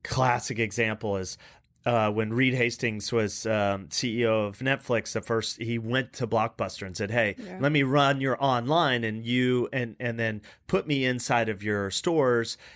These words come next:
Speaker 1: Um, and they were like, "What, are you kidding me? That, there's no way I would let you have my brand," right? And we all know the end to that story. So,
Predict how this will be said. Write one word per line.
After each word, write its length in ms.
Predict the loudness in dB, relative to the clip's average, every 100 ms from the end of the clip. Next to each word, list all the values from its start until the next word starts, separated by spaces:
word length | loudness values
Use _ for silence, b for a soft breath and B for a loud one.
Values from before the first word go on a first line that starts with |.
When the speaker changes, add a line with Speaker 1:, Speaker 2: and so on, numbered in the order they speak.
| B
Speaker 1:
Um, 500 | -4 0 2 0 -4 -16 B B -2
and 320 | 2 2 2
they 80 | 2
were 100 | 2
like, 260 | -2 -4
"What, 100 | -4
are 20 |
you 100 | -4
kidding 360 | -6 -4 -2 -2
me? 160 | -4 -4
That, 200 | -4 -6 -14
there's 360 | -4 -2 0
no 100 | 0
way 380 | 0 0 2 2
I 80 | 2
would 240 | 0 -4 -4
let 280 | 0 0 2
you 60 |
have 180 | 0 0
my 140 | -2 -6
brand," 480 | -2 -2 -4 -8 -14 B B B
right? 260 | 2 2 0
And 420 | -6 -6 -8 -4
we 120 | 2
all 180 | 4 4
know 180 | 2 -2
the 120 | 0
end 160 | -2 -4
to 100 | -2
that 220 | 0 0
story. 300 | -2 -2 -4
So, 380 | -2 2 2